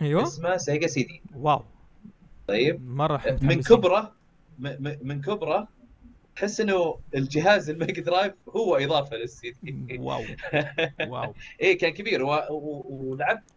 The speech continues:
Speaker 2: كان، كان ولد خالتي عنده، وكنا نلعب فيه ألعاب، يعني كنا نقول: "أوه، واو، سي دي." عرفت؟
Speaker 1: مهم.
Speaker 2: وكلها، أغلب الألعاب كلها مسجلة فيديو، فيديو عادي.
Speaker 1: واو.
Speaker 2: <laughs> ومحطوطة.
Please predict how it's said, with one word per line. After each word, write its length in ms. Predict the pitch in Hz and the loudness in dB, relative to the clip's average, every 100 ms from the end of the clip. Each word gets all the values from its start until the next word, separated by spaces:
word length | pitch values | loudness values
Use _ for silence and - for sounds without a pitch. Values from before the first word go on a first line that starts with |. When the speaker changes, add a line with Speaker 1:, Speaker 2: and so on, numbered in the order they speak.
| _ | _
Speaker 2:
كان، 300 | 160 156 151 | -6 -4 -6
كان 160 | 143 147 | -6 -4
ولد 140 | 151 | -4
خالتي 280 | 180 208 123 | -2 -2 -2
عنده، 380 | 120 107 92 - - _ - | -4 -2 -4 -4 -20 _ -10
وكنا 500 | 107 107 147 135 175 | -8 -2 0 2 2
نلعب 200 | 170 - | 2 0
فيه 380 | - 127 101 98 | -2 0 0 -2
ألعاب، 280 | 101 107 113 - - 95 90 | 0 2 2 -2 -10 -6 -6
يعني 220 | 92 92 - | -8 -10 -16
كنا 100 | - | -14
نقول: 140 | 110 | -12
"أوه، 320 | - 139 160 | -2 2 4
واو، 300 | 120 160 131 | 4 4 2
سي 160 | 113 117 | -2 -8
دي." 320 | 147 139 - _ - _ - | -8 -8 -10 _ -20 _ -8
عرفت؟ 280 | - 110 131 | 0 2 2
Speaker 1:
مهم. 100 | 151 | 0
Speaker 2:
وكلها، 600 | 175 180 185 156 147 151 - - _ - - - | 4 4 6 2 2 0 -10 -20 _ -12 -8 0
أغلب 300 | 175 185 151 | 0 2 2
الألعاب 500 | 147 127 151 170 165 - _ _ - | 2 4 2 2 -4 -12 _ _ -10
كلها 280 | 156 147 139 | -4 0 -2
مسجلة 500 | 131 151 143 131 117 | 0 -2 0 0 0
فيديو، 400 | 131 123 110 107 | -2 -4 -6 -4
فيديو 200 | 117 107 | -4 0
عادي. 460 | 120 131 127 143 139 - 190 127 | 2 2 0 -6 -10 -16 -14 -10
Speaker 1:
واو. 220 | 120 113 - - | -10 -8 -8 -10
Speaker 2:
<laughs> 180 | 139 - | -8 -2
ومحطوطة. 720 | 135 139 - 147 139 123 | 2 2 4 2 4 2